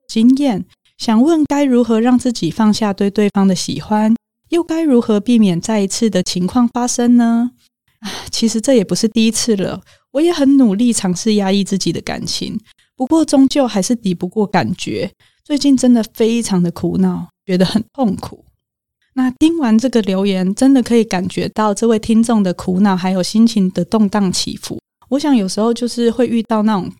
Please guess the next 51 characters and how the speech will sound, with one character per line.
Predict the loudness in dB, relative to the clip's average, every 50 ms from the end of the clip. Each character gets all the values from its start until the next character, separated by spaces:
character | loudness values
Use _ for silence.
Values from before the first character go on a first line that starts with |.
| _ _ _
对 | -4 -2 -2 0
方 | 2 2 2
可 | 2 2 2
能 | 0 0
已 | 0 -2
经 | 0 2 2 2 2
觉 | 0 0 -2 0
得， | 0 0 -2 -2 -4 -6 _ -2
诶， | -2 0 0 0 -2
友 | -2 -2 -2
情 | -2 -2 -2 -2
是 | 0 2
你 | 2 2
们 | 2 0 -4
的 | -4 -4
最 | -2 0 0 0
高 | 0 0 -2 -2
境 | -2 -4 -4 -6 -4
界 | -4 -4 -4 -4 -4
了， | -6 -8 -10 -14 _ _ _
可 | -6 -4
是 | -2 -2 -2
自 | -2 -4
己 | -6 -6 -6
却 | -6 -4 -2 -2 -2 -2 -6 _ _ _
想 | -10 -6 -4 -2 0
要 | 0 0 0
的 | -2 -4
不 | -4 -2 0 0
一 | 0 0 0
样。 | 0 0 -2 -2 -4 -8 _ _ _ _ _ _ _ _ -6
这 | -4 0
样 | 2 2
子 | 2 2
的 | 0 0 0
经 | 2 2 4 4 4
验 | 4 2 2
其 | 0 0
实 | -2 -2 -4
不 | -4 -4 -6 -8
只 | -6 -6 -6 -6 -6 -6
是 | -4 -4 -4 -2
在 | -2 -2 0 0 -2
同 | -2 -2 -2 -2
性 | -2 0 2 2 2
恋 | 2 2 0
情 | -2 -2 -4
才 | -2 -2 -2
会 | -2 -2 -2
发 | -4 -4 -6 -6
生， | -6 -8 -8 -10